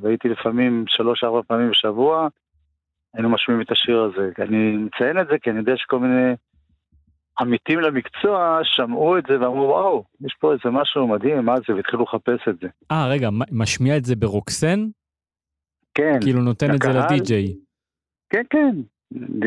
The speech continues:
Speaker 1: רון
Speaker 2: וואלה.
Speaker 1: תהני היה הדי-ג'יי, והייתי, הבאתי לו את זה, ו-, כן.
Speaker 2: כן,
Speaker 1: זאת אומרת,
Speaker 2: אוקיי.
Speaker 1: ה-,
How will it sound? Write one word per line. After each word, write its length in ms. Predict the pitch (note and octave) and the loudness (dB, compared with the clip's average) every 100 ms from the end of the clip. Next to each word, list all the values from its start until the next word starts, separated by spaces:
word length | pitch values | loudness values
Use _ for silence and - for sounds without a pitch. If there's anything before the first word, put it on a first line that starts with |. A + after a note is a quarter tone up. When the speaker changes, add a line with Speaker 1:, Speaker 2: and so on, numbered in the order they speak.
| B2+ | 2
Speaker 1:
רון 220 | A#2 F3 | 2 0
Speaker 2:
וואלה. 40 | - | 0
Speaker 1:
תהני 380 | E3+ F3 D#3 | 0 2 2
היה 240 | C3 C3+ B2+ | 2 2 0
הדי-ג'יי, 640 | G#2+ D#3+ D#3+ D#3 D3+ C3 | 0 0 2 2 2 2
והייתי, 360 | G2+ G#2 - G2 G2 G2 F#2+ F2+ G2 _ _ - | 0 -2 -2 -2 0 0 -2 -4 -8 _ _ -6
הבאתי 280 | G2+ A#2+ C#3+ | -4 0 0
לו 160 | C3+ | 0
את 60 | A#2 - | 0 0
זה, 140 | G#2+ F2+ | -2 -2
ו-, 220 | F2+ F2+ - _ _ _ _ _ _ _ _ _ _ _ _ _ _ | -4 -6 -8 _ _ _ _ _ _ _ _ _ _ _ _ _ _
כן. 200 | F#3+ A3+ F3 - | -2 -2 -8 -6
Speaker 2:
כן, 380 | G#2+ G#2+ G2+ F#2+ | -2 0 -2 -2
Speaker 1:
זאת 100 | B2 | -2
אומרת, 180 | A3 A2+ | 0 0
Speaker 2:
אוקיי. 140 | C3 | 0
Speaker 1:
ה-, 120 | B2 | -2